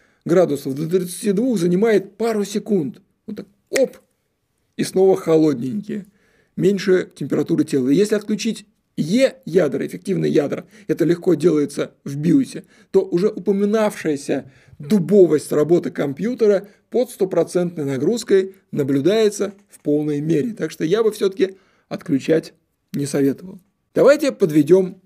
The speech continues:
итог. Выход процессоров Intel Core двенадцатого поколения — событие революционное. Не побоюсь этого слова. Наряду с плотностью инноваций, о которых мы уже поговорили, новое поколение требует новых подходов к инструментам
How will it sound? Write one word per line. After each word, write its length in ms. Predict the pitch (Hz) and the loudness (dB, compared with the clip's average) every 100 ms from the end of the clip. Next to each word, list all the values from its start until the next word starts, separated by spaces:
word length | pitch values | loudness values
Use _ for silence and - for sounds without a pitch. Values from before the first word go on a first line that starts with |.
| _ - | _ -6
итог. 400 | 147 147 - - _ _ - | 0 0 0 -12 _ _ -16
Выход 540 | - 151 285 294 254 - | -6 0 2 2 -2 0
процессоров 800 | 220 214 254 262 247 233 226 226 | 0 4 2 2 6 6 6 2
Intel 340 | 226 214 208 | 0 2 4
Core 180 | 226 202 | 4 4
двенадцатого 460 | 180 196 190 185 | 2 2 2 0
поколения — 480 | 175 - 190 233 220 | -2 0 2 4 2
событие 800 | 196 180 151 160 202 208 190 - | 2 0 0 0 0 2 2 0
революционное. 1400 | - 151 170 175 180 175 175 185 175 160 160 147 147 117 90 _ _ - | -2 4 4 4 4 2 0 2 4 6 4 0 -2 -4 -10 _ _ -10
Не 120 | 139 | -4
побоюсь 600 | 147 143 139 170 214 - - | 0 2 4 2 0 -8 -2
этого 440 | 151 151 143 143 _ | -2 0 -4 -4 _
слова. 440 | - - 151 131 92 _ _ - - - | -14 0 0 0 -4 _ _ -20 -20 -6
Наряду 460 | 165 185 233 302 220 | 0 2 2 0 -2
с 100 | - | -8
плотностью 600 | - 269 262 220 - 196 - | -2 -2 0 -2 -2 -6 0
инноваций, 720 | 190 185 185 262 269 - 156 | 2 4 6 4 4 0 -2
о 140 | - | -2
которых 360 | 117 143 156 - | -4 2 2 2
мы 140 | 147 | 0
уже 140 | 147 143 | 0 0
поговорили, 500 | 135 165 226 269 220 | 2 2 2 2 2
новое 300 | 208 262 226 | 2 4 2
поколение 560 | 202 190 196 220 214 | 2 2 2 2 0
требует 600 | 180 190 196 196 190 - | 2 2 4 4 2 -4
новых 600 | 165 170 208 226 220 - | -6 2 4 4 2 -2
подходов 540 | 165 - - 175 175 175 | -8 -6 0 2 2 -2
к 80 | 170 | -8
инструментам 800 | 135 165 151 170 175 175 170 | -4 -4 0 0 -2 -4 -6